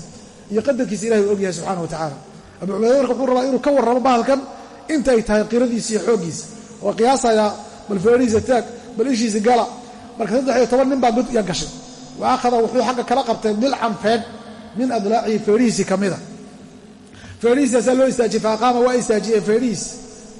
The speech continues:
oo hilibkii lagala, lagala, laga gurtay. Uma raxala, wuxuu raray acdama baciir,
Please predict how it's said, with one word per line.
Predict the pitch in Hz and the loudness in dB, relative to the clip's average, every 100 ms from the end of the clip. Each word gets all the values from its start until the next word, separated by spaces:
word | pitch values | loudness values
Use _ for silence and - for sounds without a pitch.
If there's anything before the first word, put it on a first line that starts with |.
| - | -4
oo | 95 | 2
hilibkii | 226 262 196 | 2 2 0
lagala, | 220 233 - | 2 0 -2
lagala, | 208 254 | 0 -2
laga | - 240 | 0 -2
gurtay. | 226 180 170 - - - - 254 | -2 -4 -6 -10 -18 -20 -4 -2
Uma | 247 | 0
raxala, | 220 247 - 226 220 | 0 -2 -2 0 0
wuxuu | 208 247 233 | 0 0 0
raray | 214 220 220 - | 0 0 -2 -4
acdama | 311 247 233 214 | -4 -2 -4 -4
baciir, | 190 214 | -2 -2